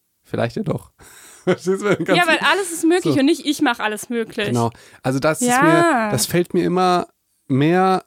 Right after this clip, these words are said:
Speaker 1: privat auf als beruflich, dieses,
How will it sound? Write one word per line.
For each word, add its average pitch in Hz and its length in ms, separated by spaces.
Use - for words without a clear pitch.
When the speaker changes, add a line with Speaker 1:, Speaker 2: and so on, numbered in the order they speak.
Speaker 1:
privat 147 440
auf 160 360
als 147 180
beruflich, 151 680
dieses, 147 560